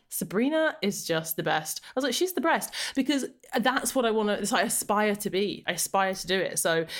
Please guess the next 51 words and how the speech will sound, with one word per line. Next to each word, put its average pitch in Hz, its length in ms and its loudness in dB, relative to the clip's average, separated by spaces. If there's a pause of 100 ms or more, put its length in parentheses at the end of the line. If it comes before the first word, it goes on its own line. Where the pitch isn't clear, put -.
(160)
yeah, 165 240 4
I, 170 280 2
I 175 200 0
love 190 320 0
that, 165 240 0
that, 160 140 -2
you 165 120 -4
know, 165 140 0
if 165 160 -4
you 170 40 -2
respect - 360 -2
yourself, 175 320 0
you 160 40 -2
respect 160 300 -4
your 202 100 -2
time, 165 440 -2
give 196 240 0
people 185 460 -2
an 170 200 -4
honest 165 560 0
and 160 500 0
polite 165 360 0
response, 202 520 -2
they 190 200 0
will 233 180 0
actually 160 300 -4
respect - 420 -6
you 165 100 -4
more. 170 460 -4 (480)
And 190 140 4
one 226 140 4
more 262 200 2
point 220 220 0
on 160 160 -2
the 170 60 -2
politeness 175 520 0
part, 143 340 -2
because 190 320 -2
you're 214 120 2
right. 214 340 2
I 190 60 -2
think 202 240 -2
if 240 200 0
you 240 240 2
read 190 380 -2
the 175 340 0
title 175 360 -2
of 160 120 -6
the 156 80 -2
first 202 440 0
book - 340 -4